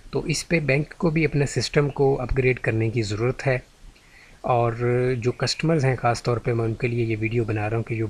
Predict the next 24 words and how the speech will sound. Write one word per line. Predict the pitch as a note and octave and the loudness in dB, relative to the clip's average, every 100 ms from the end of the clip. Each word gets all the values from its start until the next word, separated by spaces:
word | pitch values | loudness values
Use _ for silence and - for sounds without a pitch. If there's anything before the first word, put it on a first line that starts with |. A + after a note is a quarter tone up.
| C3 | -4
बहुत | B2+ A#2+ B2 | -4 -2 -2
careful | - C3 C3 D3 B2 | 2 0 2 0 0
रहें। | B2 A#2+ - - - - - | 0 -2 -8 -20 -20 -10 -2
एक | D3 D3 | 0 2
बंदे | C#3 B2+ A#2+ | 2 2 0
के | |
साथ | A2 A#2+ G#2+ | 0 -2 0
ये | A#2+ | -2
fraud | - A#2 A2+ | 0 -2 0
हुआ | A2 A2+ A2+ | 2 2 2
है, | A#2 A2 | 0 -2
बाकी | G#2 - C3 | -4 -2 0
लोगों | A#2 A2 | 2 0
के | G2+ | -4
साथ | - G2+ - | -6 -6 -6
भी | - F#3 - - | -8 -8 -14 -14
same | - - B2 | -4 2 2
fraud | G#2 G#2+ G2+ | 2 -2 -2
हो | G2 G2+ | -2 -4
सकता | - - A2+ | -6 -12 -14
है। | - - - - - - - - - - | -14 -20 -20 -20 -20 -20 -20 -20 -20 -8
ठीक | C3 B2 | -6 -2
है | F#3 | -2
जी, | E3+ | -2